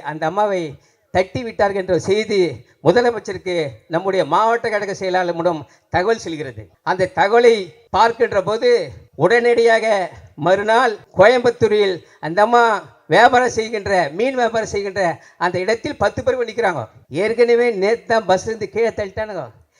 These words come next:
இன்னைக்கு என்ன பத்து பேர் நிக்கிறாங்கன்னு நினைச்சு அவங்க ப-, அவங்க அதிர்ச்சி ஆயிப்போச்சு. முதல்ல நிக்கிறவங்க யார் பார்த்தா மாவட்டத்துடைய ஆட்சித்தலைவர், கலெக்டர், ஆர் டி ஓ, எஸ் பி, தாசில்தார், அந்த வி ஓ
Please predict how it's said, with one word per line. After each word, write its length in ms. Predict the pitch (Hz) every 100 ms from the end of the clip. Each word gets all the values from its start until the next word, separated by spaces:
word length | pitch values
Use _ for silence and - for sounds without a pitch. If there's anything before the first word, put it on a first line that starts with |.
| _
இன்னைக்கு 260 | 139 226 240
என்ன 100 | 240 -
பத்து 240 | 185 208
பேர் 200 | 226 233
நிக்கிறாங்கன்னு 380 | 202 208 214 202
நினைச்சு 200 | 185 220
அவங்க 160 | 196 165
ப-, 160 | 156 -
அவங்க 300 | 156 185 175
அதிர்ச்சி 280 | 233 - 220
ஆயிப்போச்சு. 340 | 170 156 117 107 _
முதல்ல 380 | 151 220 285 277
நிக்கிறவங்க 320 | 240 233 214
யார் 120 | 214
பார்த்தா 240 | 208 202 240
மாவட்டத்துடைய 600 | 185 233 240 240 202 196 170
ஆட்சித்தலைவர், 520 | 208 - 208 175 143
கலெக்டர், 440 | 170 196 226 175 107 _ 127
ஆர் 200 | 175 226
டி 120 | 226
ஓ, 100 | 156 113 _ _
எஸ் 260 | 226 - -
பி, 140 | 240 160 107 _
தாசில்தார், 640 | 143 240 247 233 202 180 160 117 -
அந்த 200 | 165 165
வி 200 | 170 240 254
ஓ 180 | 226